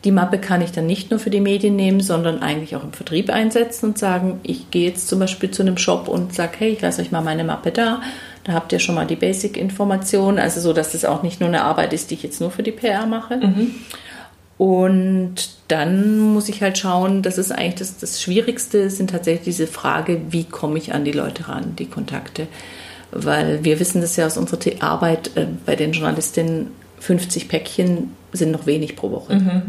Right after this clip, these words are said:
Speaker 1: Ja. Also das heißt, wenn ich das einundfünfzigste Päckchen schicke, man kennt mich nicht, man kennt mein Produkt nicht, puh, da wahrgenommen zu werden, ist dann nicht so leicht.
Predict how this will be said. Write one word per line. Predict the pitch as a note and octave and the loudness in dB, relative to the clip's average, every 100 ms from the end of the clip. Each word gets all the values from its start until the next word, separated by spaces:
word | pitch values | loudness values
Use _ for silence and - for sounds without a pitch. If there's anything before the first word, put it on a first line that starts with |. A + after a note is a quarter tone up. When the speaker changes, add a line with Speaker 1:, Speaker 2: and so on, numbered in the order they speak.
| - | -4
Speaker 1:
Ja. | D#3+ A3+ - - C4 - - | 0 0 0 -2 -4 -4 -6
Also | - E3 | -2 0
das | E3+ F3+ | 0 2
heißt, | F3+ F3+ F3 | 2 2 2
wenn | E3+ | 0
ich | E3+ | 0
das | - | 0
einundfünfzigste | - E3+ G3 F#3+ F#3 - F3 - - | 0 2 2 2 0 0 -4 -4 -2
Päckchen | F3 E3 - E3 | -2 -2 -4 -4
schicke, | - G#3 G3 G3+ - - - - | -4 -2 -2 -4 -8 -20 -16 -6
man | E3+ | -4
kennt | - D#3+ G3 | -2 -2 0
mich | F#3+ G3 | -2 -2
nicht, | F#3+ | -4
man | F3+ E3+ | -4 -4
kennt | D#3+ D#3 | -6 -4
mein | D#3 D#3 | -6 -4
Produkt | D#3 F3+ - | -4 -4 -4
nicht, | F3+ - - - - - - - - - - - | -8 -10 -18 -20 -20 -20 -20 -20 -20 -20 -20 -16
puh, | - G#3 F3+ C3+ - | 0 2 2 0 -4
da | D3 | -2
wahrgenommen | D3 D#3+ E3+ E3+ E3+ | 0 2 2 2 0
zu | - D#3+ | 0 2
werden, | D#3 D#3+ | 2 0
ist | - - | -4 -4
dann | D3 D3+ | -2 -2
nicht | F3 F#3+ | -2 -2
so | - | 0
leicht. | G#3+ F#3+ G3+ G#3 | 2 4 2 -2